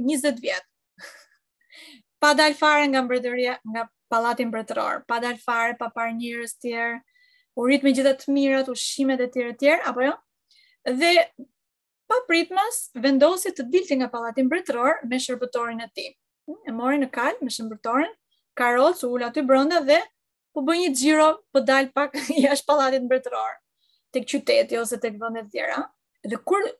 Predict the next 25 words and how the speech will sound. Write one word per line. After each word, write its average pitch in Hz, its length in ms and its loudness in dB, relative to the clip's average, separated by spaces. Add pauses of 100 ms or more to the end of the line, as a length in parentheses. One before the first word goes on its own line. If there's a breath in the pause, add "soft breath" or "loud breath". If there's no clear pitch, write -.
kur 269 160 4
eci 381 280 2 (300)
aty 330 320 2
me 269 120 -2
këtë 311 200 -4
shërbëtorin, 370 680 2
pa 330 160 4
një 339 180 -2
njerëz 320 300 2
që 311 120 0
ishte 381 220 -6 (540)
shumë 330 200 -4
i 339 40 -4
smur, 370 440 -2 (1400)
që 285 140 2
ishte 311 200 0
gati, 311 280 4
gati 349 200 6
duke 320 200 0
vdekur, 359 180 -2
po 294 100 2
ishte 302 200 -8
duke 302 180 -4
vujë, 294 240 0
kështu 277 160 -8